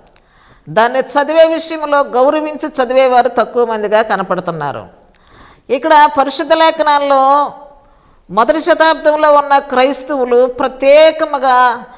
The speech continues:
ఆ యొక్క గ్రంథాన్ని చదివే విషయంలో, అనుసరించే విషయంలో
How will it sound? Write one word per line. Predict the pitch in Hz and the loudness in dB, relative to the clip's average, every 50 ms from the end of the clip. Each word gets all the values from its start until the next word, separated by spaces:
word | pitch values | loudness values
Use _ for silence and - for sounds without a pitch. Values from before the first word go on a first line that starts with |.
| - - - - - - | -20 -20 -20 -20 -6 -2
ఆ | - 190 214 | 0 2 2
యొక్క | 226 226 226 226 - 226 214 202 202 196 160 139 131 214 | 2 0 -2 -2 0 2 2 2 2 0 -2 -4 -2 -2
గ్రంథాన్ని | 220 247 269 311 311 - 320 311 302 302 294 294 | 0 0 0 0 2 2 2 2 0 -2 -6 -6
చదివే | 294 - - 277 254 226 269 285 294 294 | -6 -4 -4 -2 -2 0 2 4 4 4
విషయంలో, | 285 285 277 - - 294 269 269 277 269 269 269 269 269 269 | 2 2 -2 -6 -4 -4 -4 -4 -4 -2 0 0 2 2 2
అనుసరించే | 233 190 208 254 294 277 - 320 320 311 302 302 277 294 285 | 2 2 0 0 -2 -2 0 0 0 0 -2 -4 0 0 0
విషయంలో | 269 277 277 277 - 294 262 262 254 254 254 233 233 262 | 2 0 -2 -6 -8 -8 -6 -6 -4 -2 0 0 0 -2